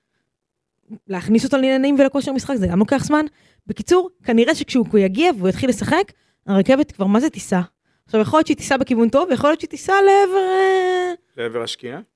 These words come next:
Speaker 1: השקיעה בליגה בארץ. זה גם יכול לקרות.
Speaker 2: זה בינתיים
Speaker 1: אבל זה
Speaker 2: יש
Speaker 1: מאוחר.
Speaker 2: מש-, ויש משחק מאוד מאוד לא פשוט
Speaker 1: מאוחר.
Speaker 2: למכבי תל אביב ביום ש-, ביום
Speaker 1: יפה.
Speaker 2: שני נגד
Speaker 1: אז בוא נדבר
Speaker 2: הרצליה.
Speaker 1: קדימה, בוא נדבר קדימה.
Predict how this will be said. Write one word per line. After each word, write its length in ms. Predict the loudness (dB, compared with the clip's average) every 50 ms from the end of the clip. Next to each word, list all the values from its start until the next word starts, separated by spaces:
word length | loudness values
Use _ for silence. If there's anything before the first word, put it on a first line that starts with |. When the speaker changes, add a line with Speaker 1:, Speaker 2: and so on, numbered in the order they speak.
| _ _ _ _ _ _ _
Speaker 1:
השקיעה 500 | -10 -10 -10 -8 -6 -4 -2 0 0 2 2 2 0 0 -2 -4 -6 -6 -10 -12 -18 -20 _ _ _ _ _ _ _ -20 -20 -20 -6 0
בליגה 360 | 2 4 4 4 4 2 2 2
בארץ. 640 | 4 4 4 4 2 0 -4 -6 -8 _ -20 -20 -20 -20 _ _
זה 160 | -2 -2 0 2
גם 120 | 4 4 4 4
יכול 120 | 2 2 0
לקרות. 300 | -2 -4 _ -14 -14 -14 -14 _ _ _ _ _ _ _ _
Speaker 2:
זה 80 | -12
בינתיים 260 | -12 -12 -12 -10 -2
Speaker 1:
אבל 140 | 0 0 2
זה 100 | 2 2
Speaker 2:
יש 60 | 4
Speaker 1:
מאוחר. 320 | 4 4 4 4 2 -4 -6
Speaker 2:
מש-, 140 | -6 -12 -18 -18 _
ויש 200 | -14 -14 -12 -12
משחק 340 | -14 -16 -12 -14 -14 -14 -12
מאוד 320 | -10 -8 -4 -2 -2 -2
מאוד 240 | -2 -2 -4 -4 -2
לא 100 | -2 -4
פשוט 240 | -4 -6 -12 -10 -6 -4
Speaker 1:
מאוחר. 280 | -2 -2 -2 -2 -2
Speaker 2:
למכבי 140 | -4 -4 -6
תל 140 | -10 -12 -12
אביב 280 | -10 -8 -8 -8 -8 -8
ביום 280 | -8 -8 -8 -8 -10 -10
ש-, 260 | -12 -12 -14 -14 -16
ביום 260 | -18 _ -10 -6 -6
Speaker 1:
יפה. 200 | -6 -4 -2 -4 -4
Speaker 2:
שני 180 | -4 -6 -8 -14
נגד 260 | -16 -16 -14 -14 -8 -6
Speaker 1:
אז 180 | -4 -4 0
בוא 100 | 0 0
נדבר 260 | 0 2 0 2 2
Speaker 2:
הרצליה. 220 | 0 0 -2 -4 -4
Speaker 1:
קדימה, 320 | -2 -2 -2 0 0 -2 2
בוא 140 | 2 2
נדבר 220 | 4 4 4 2 0
קדימה. 440 | -2 _ -14 -12 -10 -6 -6 -6